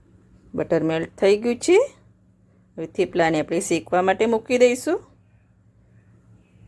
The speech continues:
તમે ગ્રીલ મશીનમાં જો થેપલાને ગ્રીલ કરવા હોય તો તેમાં પણ કરી શકો છો. મેં પેનમાં કર્યા છે. એક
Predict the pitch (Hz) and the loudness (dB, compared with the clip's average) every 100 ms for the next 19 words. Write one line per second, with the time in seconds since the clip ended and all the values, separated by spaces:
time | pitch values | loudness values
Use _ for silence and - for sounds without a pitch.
0 | - - - - - - - - - - | -20 -20 -20 -20 -20 -20 -20 -20 -20 -20
1 | - - - _ - - - - - - | -20 -20 -20 _ -20 -20 -20 -20 -14 -4
2 | 170 170 175 185 196 170 - 185 175 175 | -2 -2 2 2 2 0 0 0 2 2
3 | 175 175 196 - 165 175 196 - - 180 | 0 -2 -4 -2 0 0 -2 -6 -12 -4
4 | 180 185 185 226 240 175 175 170 175 175 | -2 2 4 4 2 2 0 -4 -2 -2
5 | 175 170 151 151 175 - 165 - 175 - | -2 -4 -2 -2 -4 -6 -6 -4 -4 -2
6 | 294 - - - _ 165 160 170 180 208 | -2 -4 -20 -20 _ -8 -4 -2 0 0
7 | 226 233 233 240 247 359 554 - _ _ | 0 2 2 2 2 0 -2 -6 _ _
8 | _ _ _ _ _ _ - | _ _ _ _ _ _ -14